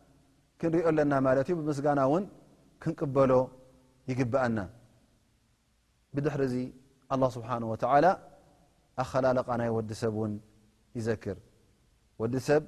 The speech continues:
ከመይ ገይሩ ኣላህ ስብሓን ወተዓላ ከም ዝኸለቆ ክርኢ ኣለዎ። ሊኣን ኣላህ ስብሓን ወተዓላ እቲ ፈጣጥራ ናህና ንገዛእ ርእሱ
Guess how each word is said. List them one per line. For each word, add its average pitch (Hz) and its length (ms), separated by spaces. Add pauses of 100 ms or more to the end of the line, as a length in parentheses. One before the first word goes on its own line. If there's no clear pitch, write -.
(120)
ከመይ 139 260
ገይሩ 135 180
ኣላህ 131 200
ስብሓን 131 320
ወተዓላ 127 400 (580)
ከም 135 160
ዝኸለቆ 127 420 (560)
ክርኢ 127 320 (720)
ኣለዎ። 120 300 (1500)
ሊኣን 110 180
ኣላህ 107 180
ስብሓን 104 300
ወተዓላ 110 280
እቲ 123 140
ፈጣጥራ 139 460
ናህና 139 240 (400)
ንገዛእ 123 420
ርእሱ 123 200